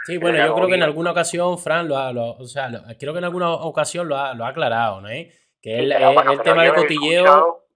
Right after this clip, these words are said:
Speaker 1: el tema cotilleo no lo lleva bien, pero te-, te-, tema técnico hemos entendido que lo llevaba él. O sea, la estrategia del
Speaker 2: Claro.
Speaker 1: canal,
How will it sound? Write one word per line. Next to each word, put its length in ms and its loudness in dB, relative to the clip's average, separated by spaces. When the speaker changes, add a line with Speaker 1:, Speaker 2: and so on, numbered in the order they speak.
Speaker 1:
el 220 -12
tema 200 0
cotilleo 380 -2
no 120 -2
lo 80 2
lleva 200 2
bien, 360 -2
pero 220 -6
te-, 140 -18
te-, 140 -20
tema 240 -8
técnico 340 -10
hemos 180 -10
entendido 520 -12
que 220 -8
lo 100 -20
llevaba 420 -8
él. 260 -14
O 60 -20
sea, 140 -12
la 100 -6
estrategia 440 -12
del 160 -10
Speaker 2:
Claro. 180 -4
Speaker 1:
canal, 280 -8